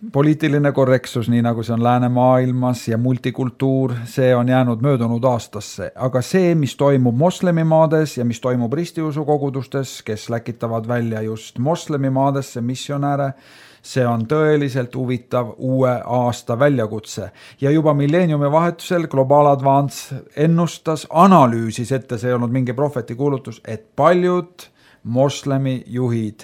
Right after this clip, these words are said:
pöörduvad. Aga kuidas nad saaksidki pöörduda mitte, kui ei leiduks niisuguseid, äh, noori, tüdrukuid, mehi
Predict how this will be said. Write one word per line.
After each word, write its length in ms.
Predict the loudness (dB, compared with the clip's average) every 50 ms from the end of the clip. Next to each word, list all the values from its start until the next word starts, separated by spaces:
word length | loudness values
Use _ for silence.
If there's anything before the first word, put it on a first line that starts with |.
| -20 _ _
pöörduvad. 640 | 0 0 0 0 -2 -6 -10 -12 -12 -14 -14 -16 _ -20 -12 _
Aga 160 | -6 -6 -2
kuidas 300 | -2 0 2 2 2 2 0
nad 80 | -2
saaksidki 540 | 0 0 0 0 -2 -4 -10 -10 -8 -10 -6
pöörduda 500 | -2 2 2 2 2 0 -4 -8 -8 -6
mitte, 440 | -6 -6 -8 -8 _ -4 -4 -4 -4 -8 -16 -20 -16 _
kui 140 | -4 -2 0
ei 80 | 0 2
leiduks 340 | 2 0 0 -2 -4 -4 -2
niisuguseid, 880 | -2 -2 -2 -2 -4 -4 -6 -4 -4 -2 -2 -2 -4 -4 -6 -4 -4
äh, 460 | -4 -2 -2 -4 -6 -8 -10 -12 -12 -6
noori, 680 | -2 0 2 4 4 4 4 4 4 2 0 -2 -6 _ _ _ _ _ _ _ _ _ _ _ _ _ _ _ _ _ _ _ -4
tüdrukuid, 720 | -2 0 0 0 0 0 0 0 0 2 0 -2 -6 -12 -18 -20 -20 -20 _ _ _ _ _ _ _ _ _ _ _ -16 -8
mehi 640 | -4 0 2 2 4 4 2 2 2 0 -2 -4